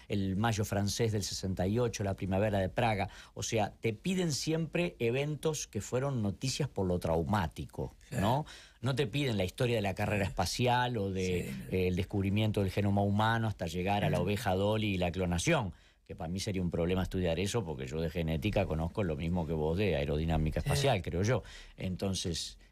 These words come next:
Speaker 1: eh, pero es un lindo desafío y lo bueno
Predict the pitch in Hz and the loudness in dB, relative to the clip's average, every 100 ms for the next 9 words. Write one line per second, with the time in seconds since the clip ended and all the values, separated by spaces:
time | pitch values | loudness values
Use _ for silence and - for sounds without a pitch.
0 | - - 139 - - - - _ - 131 | -10 -6 -4 -4 -6 -16 -20 _ 0 2
1 | 123 - - 151 135 160 160 123 123 139 | 2 0 -2 0 0 2 2 2 0 0
2 | 147 180 - - - _ _ - 160 165 | 0 -2 -8 -20 -20 _ _ -2 0 2
3 | 196 240 127 117 | 2 2 0 -4